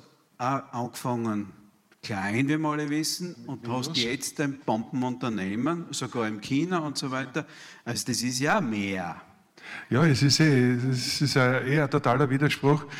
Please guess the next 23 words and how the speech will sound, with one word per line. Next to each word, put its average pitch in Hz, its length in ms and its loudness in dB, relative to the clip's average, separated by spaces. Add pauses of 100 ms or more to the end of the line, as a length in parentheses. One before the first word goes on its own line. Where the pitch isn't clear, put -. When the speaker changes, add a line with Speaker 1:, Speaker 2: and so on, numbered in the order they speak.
(280)
Speaker 2:
Äh, 131 180 2
mit 127 220 2
China 160 240 6
kann 135 160 2
ich 127 60 2
dich 131 100 -2
beruhigen, 135 380 4
da 135 100 0
sind 127 200 0
wir 123 100 4
jetzt 123 260 0
gerade 127 180 0
stark 120 320 0
am 113 140 -2
Rückzug, 135 540 2 (300)
<laughs> - 280 -2
weil 139 160 4
sich 156 160 2
China 151 320 6
so 143 140 0
stark 131 320 0
verändert 135 420 2
hat. 139 200 2